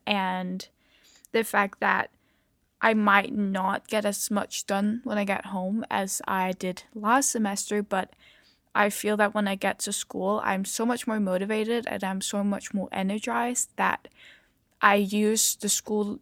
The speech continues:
time more productively, and when I get home, I'm more productive as well, um, which I feel like last semester I would wake up a lot of the days and just feel burned out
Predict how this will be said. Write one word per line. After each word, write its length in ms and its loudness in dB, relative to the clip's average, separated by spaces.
time 460 2
more 160 0
productively, 520 -2
and 120 0
when 100 2
I 40 -2
get 180 -4
home, 320 0
I'm 160 0
more 160 -6
productive 420 -6
as 180 -10
well, 340 -4
um, 580 2
which 180 -2
I 80 -2
feel 220 -2
like 320 2
last 300 4
semester 400 -2
I 60 2
would 180 -6
wake 240 -4
up 160 -4
a 60 -4
lot 160 0
of 60 -6
the 100 0
days 280 2
and 80 -2
just 220 -4
feel 320 0
burned 340 0
out 380 4